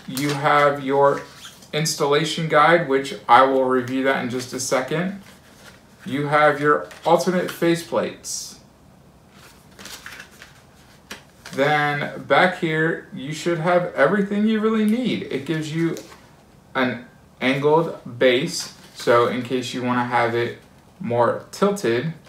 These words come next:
And then you have a small mini screwdriver and you have screws. And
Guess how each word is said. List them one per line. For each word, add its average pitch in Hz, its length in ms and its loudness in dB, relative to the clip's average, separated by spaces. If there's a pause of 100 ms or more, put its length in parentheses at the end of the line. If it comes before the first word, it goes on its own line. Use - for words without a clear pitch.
(640)
And 131 180 0
then 143 480 -4
you 151 200 -2
have 156 480 2
a 139 400 0
small 185 800 2 (800)
mini 165 420 2
screwdriver 131 1000 2 (1600)
and 143 580 -2
you 151 220 -6
have 151 440 0 (320)
screws. - 880 -2 (1200)
And 135 720 2